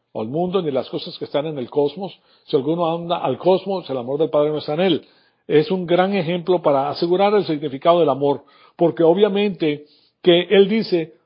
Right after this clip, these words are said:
"No amen al cosmos ni a las cosas que están en el cosmos", y nosotros nunca lo interpretamos de una manera romántica, ¿verdad? No es romanticismo, sino que, "Eh, tú tienes una proclividad para hacer caso a la mentira".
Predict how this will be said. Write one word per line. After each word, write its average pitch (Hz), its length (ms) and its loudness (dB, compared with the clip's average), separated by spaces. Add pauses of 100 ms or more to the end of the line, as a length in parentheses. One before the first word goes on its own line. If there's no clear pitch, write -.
(100)
"No 196 320 0
amen 214 320 2
al 151 160 2
cosmos 202 500 2
ni 180 60 -6
a 165 60 -2
las 147 180 0
cosas 208 380 -2
que 170 100 -2
están 180 320 -4
en 175 120 -8
el 131 140 -4
cosmos", 156 460 -4 (420)
y 160 80 -2
nosotros 190 500 0
nunca 208 800 -2
lo 175 120 0
interpretamos 180 720 0
de 151 80 -2
una 165 100 -2
manera 151 320 0
romántica, 139 640 -4 (1120)
¿verdad? 143 280 -8
No 123 140 -10
es 139 100 -8
romanticismo, 139 640 -8
sino 110 220 -16
que, 104 240 -8
"Eh, 151 60 -8
tú 143 200 -12
tienes 147 320 -12
una 156 240 -8
proclividad 151 720 -2
para 127 140 -12
hacer 139 220 -14
caso 151 280 -8
a 143 40 -8
la 135 80 -10
mentira". 113 520 -10